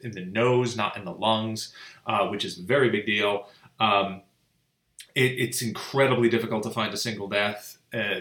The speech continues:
this is basically a cold. And it's going to act like a cold. You're going to feel like you have a cold. That's pretty much what everybody is saying. Um,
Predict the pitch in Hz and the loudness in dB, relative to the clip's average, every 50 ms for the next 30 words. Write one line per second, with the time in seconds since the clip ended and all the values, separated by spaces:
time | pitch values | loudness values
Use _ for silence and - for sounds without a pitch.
0 | - 107 107 - - 117 107 101 98 - - - - - - 123 113 101 90 - | -4 -4 -4 -4 -2 -2 -2 -2 0 0 -2 -2 -2 -6 -8 -4 -2 -2 -2 -2
1 | - - - 92 90 82 - - - - - - - - _ _ _ _ - - | -4 -8 -8 -10 -10 -10 -10 -12 -12 -12 -12 -12 -14 -18 _ _ _ _ -20 -20
2 | - - - _ _ _ - 110 117 110 104 104 104 101 101 95 95 98 - - | -20 -20 -20 _ _ _ -2 0 2 4 4 2 2 0 -2 -4 -4 -4 -4 -2
3 | - 113 101 98 95 117 117 123 123 123 - 123 113 - - - - 113 113 110 | -2 -2 -2 -2 -4 -2 0 0 2 2 2 0 -2 -2 -4 -8 -6 -2 -2 0
4 | 107 107 107 104 - 104 98 98 95 92 - - - - 123 120 110 110 101 - | 0 -2 -4 -6 -8 -10 -10 -8 -10 -12 -12 -10 -6 -2 -2 0 0 -2 -4 -4
5 | 107 104 98 101 - - 113 107 101 98 98 90 98 95 - - - 107 101 95 | -4 -6 -6 -6 -8 -6 -2 -2 0 0 0 -2 -4 -6 -6 -6 -8 -8 -8 -8
6 | 95 - - 101 107 107 104 107 104 104 98 92 - - 98 95 95 92 92 92 | -8 -8 -8 -6 -4 -4 -2 -2 -2 -2 -4 -4 -4 -4 -4 -2 -2 -2 -4 -6
7 | 90 - - - - - _ - 117 110 104 101 101 101 98 98 92 95 95 - | -8 -14 -20 -20 -20 -20 _ -2 0 2 4 6 8 8 8 6 4 0 -6 -10